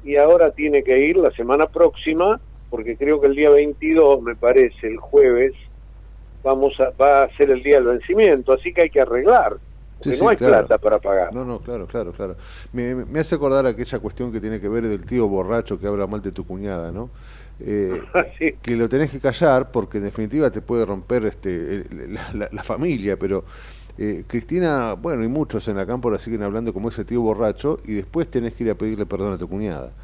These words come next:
Speaker 1: Y sí,
Speaker 2: Eh.
Speaker 1: es así, es así, pero vos sabés que acá hay un público interno y un público
Speaker 2: Claro.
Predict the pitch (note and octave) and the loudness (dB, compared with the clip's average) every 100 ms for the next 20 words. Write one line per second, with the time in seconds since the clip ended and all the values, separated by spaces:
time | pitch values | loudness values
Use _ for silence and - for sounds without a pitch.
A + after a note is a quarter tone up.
0 | - - - F#3 F#3+ F#3 G#3 - G3 - | -20 -20 -16 -6 -4 -4 -2 -2 -2 -4
1 | - D3 E3 G3 F#3 A#3 A#3 B3 - C#3+ | -14 -10 -4 -2 -2 -2 -2 -2 -4 -6
2 | D#3 F3+ F3+ F#3+ G#3+ A3+ - - D#3 D3 | 2 2 2 2 2 0 -10 -4 2 4
3 | D3 E3 F3+ F3 F3+ - D#3+ E3 F3+ - | 6 6 4 2 0 0 0 2 0 -4
4 | - - - - - - C3+ C3 - E3+ | -20 -20 -20 -20 -20 -2 0 0 4 6
5 | F3+ D#3+ C#3+ C#3+ D3 D3+ D#3+ D3+ D#3+ E3 | 6 4 2 2 0 0 0 2 2 4
6 | F#3 G3 F#3+ F3+ C#3 C3+ C#3 C#3 C3 B2+ | 6 6 6 4 4 2 0 0 2 2